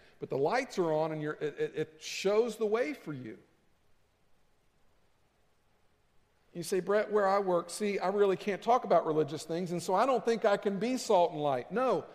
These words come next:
salt always preserves. Light always shows the way.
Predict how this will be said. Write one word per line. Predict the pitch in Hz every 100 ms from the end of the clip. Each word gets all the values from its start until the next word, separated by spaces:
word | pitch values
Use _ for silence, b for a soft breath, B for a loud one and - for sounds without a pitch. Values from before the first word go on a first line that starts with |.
| B B
salt | - - 233 233 233 233 - - - - _
always | 185 220 233 233 220 214 220 - - -
preserves. | 208 180 190 180 165 123 - - - _ _ _ _ _ _ _ _
Light | 147 185 208 226 220 - -
always | 196 214 220 214 220 214 208 - -
shows | - 214 202 208 170
the | 190
way. | 180 170 143 117